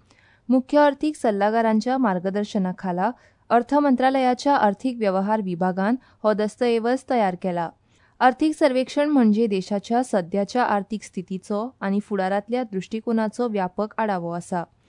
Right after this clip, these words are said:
उपरांत सभागृह फुडल्या म्हयन्याच्या एक तारखेक परत बसके खातीर तहकूब केला, ज्या दिसा केंद्रीय अर्थसंकल्प दोन हजार सव्वीस सत्तावीस सादर करतले. अर्थसंकल्पीय अधिवेशनाचो पयलो पावणो फुडल्या म्हयन्याच्या तेरा तारखे मेरेन चलतलो.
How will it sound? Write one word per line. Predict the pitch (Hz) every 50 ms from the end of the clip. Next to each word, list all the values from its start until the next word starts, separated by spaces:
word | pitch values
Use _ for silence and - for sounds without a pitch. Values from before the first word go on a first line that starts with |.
| - _ _ _ _ _ _ _ -
उपरांत | 269 - - 294 294 320
सभागृह | 302 - 285 226 202 214 214 208 233 247 269 269
फुडल्या | - - 226 202 190 196 196 208
म्हयन्याच्या | 214 214 196 190 190 190 - - 220 208 214 233 - _ -
एक | 220 240 240 - -
तारखेक | 226 202 190 - 202 202 214 - _ -
परत | 240 240 254 269 247 220
बसके | 196 180 - - 196 -
खातीर | 208 185 - - 220 233 220 -
तहकूब | 214 202 190 - 185 175 - -
केला, | - 175 170 175 196 240 - _ _ _ _ _ -
ज्या | 240 233
दिसा | 226 247 240 - 277 269
केंद्रीय | 277 - 262 240 226 226 226 240 262
अर्थसंकल्प | 254 233 208 180 - 208 214 - 240 226 214 240 226 220 - 254
दोन | 262 220 214 202 202
हजार | 196 185 190 190 196 208
सव्वीस | - - 202 190 190 196 226 254 - -
सत्तावीस | 214 190 _ - 180 175 170 196 220 - -
सादर | 233 214 190 185 175
करतले. | - 175 165 - 185 175 175 170 160 - _ _ _ _ _ _ _ _ _ _ _ _ _ -
अर्थसंकल्पीय | 240 247 - 294 302 - 320 285 262 277 277 277 - 294 302
अधिवेशनाचो | 302 247 226 196 220 220 226 226 220 - 226 226 226 220 - 254 262 269
पयलो | 269 254 220 208 202 202
पावणो | 196 - 196 190 185 185 185 185 208 254 - -
फुडल्या | 240 208 196 202 220
म्हयन्याच्या | 240 254 240 226 226 226 226 - 262
तेरा | 262 - 226 208 196 190
तारखे | 190 220 208 180 - 196
मेरेन | 180 180 180 180 196 226
चलतलो. | 233 262 240 208 185 190 180 175 170 165